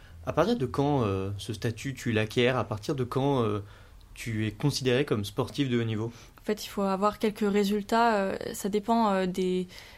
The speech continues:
Speaker 2: des catégories, parce qu'il y a plusieurs catégories dans le, dans le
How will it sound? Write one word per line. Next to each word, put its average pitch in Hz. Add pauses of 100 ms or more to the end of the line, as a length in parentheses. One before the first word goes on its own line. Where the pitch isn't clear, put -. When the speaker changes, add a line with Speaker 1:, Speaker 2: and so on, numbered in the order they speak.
(120)
Speaker 2:
des 185
catégories, 226
parce -
qu'il 190
y 180
a 180
plusieurs 214
catégories 240
dans 214
le, 190
dans 190
le 190